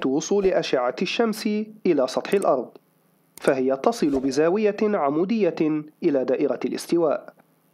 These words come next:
حيث تنشأ المنطقة المناخية الحارة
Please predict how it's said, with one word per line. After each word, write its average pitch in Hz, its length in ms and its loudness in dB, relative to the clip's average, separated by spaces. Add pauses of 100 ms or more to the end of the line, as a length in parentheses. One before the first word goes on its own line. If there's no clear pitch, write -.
حيث 135 300 0
تنشأ 160 400 0
المنطقة 131 760 -2
المناخية 123 680 -2
الحارة 196 640 0